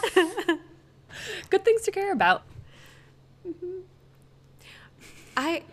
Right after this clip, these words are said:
Speaker 2: yeah, I love the idea of, like, these, these seconds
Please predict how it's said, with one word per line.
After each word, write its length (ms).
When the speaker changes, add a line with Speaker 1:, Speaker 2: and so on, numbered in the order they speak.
Speaker 2:
yeah, 380
I 100
love 280
the 120
idea 460
of, 500
like, 520
these, 440
these 460
seconds 720